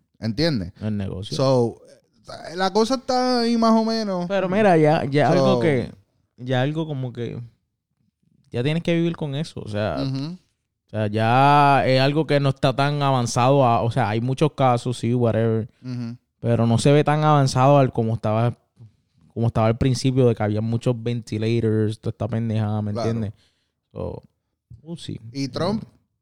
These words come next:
Speaker 2: No va a ganar este año.
Speaker 1: ¿Tú dices?
Speaker 2: Sí.
Speaker 1: Hablando, hablando de, de,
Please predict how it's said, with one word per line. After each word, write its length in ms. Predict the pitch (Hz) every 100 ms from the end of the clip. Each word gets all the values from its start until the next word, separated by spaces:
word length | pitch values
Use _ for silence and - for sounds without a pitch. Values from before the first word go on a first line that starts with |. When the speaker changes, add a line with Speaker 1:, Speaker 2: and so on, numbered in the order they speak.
| _ _ _ _ _ _ _ _ _ _ _ _ _ _
Speaker 2:
No 220 | 107 110
va 100 | 117
a 40 |
ganar 240 | 113 110 107
este 200 | 104 104
año. 260 | - - - _ _ _ _ _
Speaker 1:
¿Tú 140 | 151 202
dices? 460 | 247 139 107 101 _ _ _
Speaker 2:
Sí. 360 | - - 113 - _ _ -
Speaker 1:
Hablando, 560 | 135 147 165 190 190 151
hablando 580 | 147 147 160 175 180
de, 360 | 180 170 156 123
de, 520 | 135 135 123 107 95